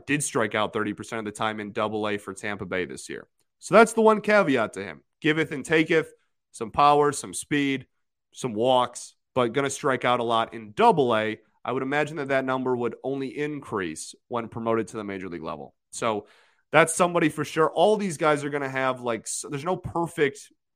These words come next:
prospect or else they'd be on a forty-man roster. So all these dudes are gonna kinda be shots in the dark and some risks. The one that I wanna take a look at the most, and maybe my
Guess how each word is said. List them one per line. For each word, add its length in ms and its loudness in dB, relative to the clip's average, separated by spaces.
prospect 580 -2
or 60 -4
else 140 -4
they'd 180 -8
be 120 -4
on 80 -6
a 40 -4
forty-man 460 -8
roster. 400 -6
So 180 -16
all 200 2
these 200 -2
dudes 220 -6
are 40 -4
gonna 240 -8
kinda 340 -4
be 220 -6
shots 380 -2
in 80 -10
the 80 -4
dark 320 -2
and 100 -12
some 220 -10
risks. 340 -6
The 140 2
one 240 4
that 140 4
I 180 6
wanna 240 2
take 240 -4
a 60 -2
look 240 0
at 200 0
the 60 -8
most, 560 -2
and 180 -6
maybe 360 0
my 760 0